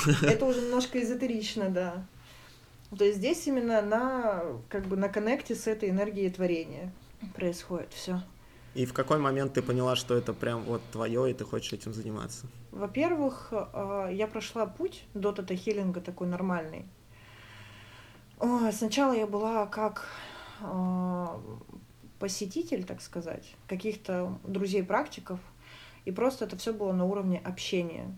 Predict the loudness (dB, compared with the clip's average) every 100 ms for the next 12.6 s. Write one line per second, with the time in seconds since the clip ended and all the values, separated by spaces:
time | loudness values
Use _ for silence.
0 | -12 -8 -6 0 0 -2 -8 -2 2 4
1 | 2 2 -2 -2 -2 0 0 -2 -2 -4
2 | -4 -4 -4 -4 -4 -6 -2 0 2 0
3 | -2 -6 -6 -4 -2 -2 -2 -4 -4 -6
4 | -8 -6 -2 -2 -2 -4 -6 -6 -4 -6
5 | -8 -14 -14 -14 -16 -20 -20 -20 -20 -20
6 | -20 -20 -20 -8 0 0 0 0 -2 -2
7 | -2 0 0 0 -2 -4 -2 0 2 2
8 | 0 -2 0 2 2 0 -4 -4 -2 2
9 | 2 2 0 -2 -2 -4 -2 -6 -4 -2
10 | 0 0 0 -2 -2 -4 -6 -6 -16 -6
11 | -2 -2 -6 -12 -6 -4 -4 -6 -20 -20
12 | -6 0 2 2 -2